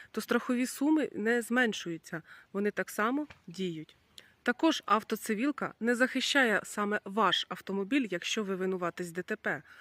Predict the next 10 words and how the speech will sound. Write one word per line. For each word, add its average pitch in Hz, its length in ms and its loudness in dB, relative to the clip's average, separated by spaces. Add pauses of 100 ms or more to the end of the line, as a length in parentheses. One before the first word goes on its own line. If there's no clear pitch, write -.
(220)
Автоцивілка — 196 840 -4 (580)
це 202 280 4
обов'язкова 202 720 -2
цивільна 196 400 0
страхова 190 440 -6
відповідальність 190 920 -4 (340)
власника 185 520 -2
наземного 190 500 -2
транспортного 190 680 -6
засобу, 165 480 -6